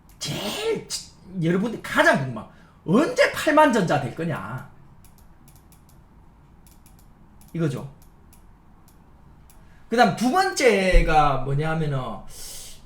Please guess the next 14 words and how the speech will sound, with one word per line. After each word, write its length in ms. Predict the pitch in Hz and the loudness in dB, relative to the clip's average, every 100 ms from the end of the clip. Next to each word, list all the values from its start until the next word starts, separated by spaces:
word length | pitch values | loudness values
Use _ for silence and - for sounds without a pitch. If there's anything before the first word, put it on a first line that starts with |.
| - | -20
지금 840 | - - 208 294 294 277 247 196 175 | -12 -8 -6 -6 -4 -2 -2 -2 -2
여기서 560 | 214 233 175 156 - - - - - | -4 -4 -4 -4 -6 -18 -20 -16 -8
올랐는데 600 | 349 427 285 185 143 131 | -4 -2 0 0 -2 -2
어디까지 500 | 143 143 240 254 247 | -2 0 0 0 0
갈 160 | 214 | -4
거냐? 520 | 277 262 - 139 139 - - - - - - - _ - _ _ | -4 -2 -2 -4 -8 -12 -20 -20 -20 -20 -20 -20 _ -20 _ _
예, 160 | 101 - - | -20 -20 -20
두 140 | - | -20
번째 220 | 104 101 | -18 -16
어디까지 440 | - 117 - 147 143 | -16 -14 -8 -6 -4
갈 160 | 143 | -6
거냐? 380 | 135 160 95 - - - - _ _ - - - - - | -8 -8 -10 -16 -20 -20 -20 _ _ -20 -20 -20 -20 -10
이런 220 | 214 226 | -4 -2
건데, 520 | 175 131 135 110 - | -2 -4 -4 -6 -10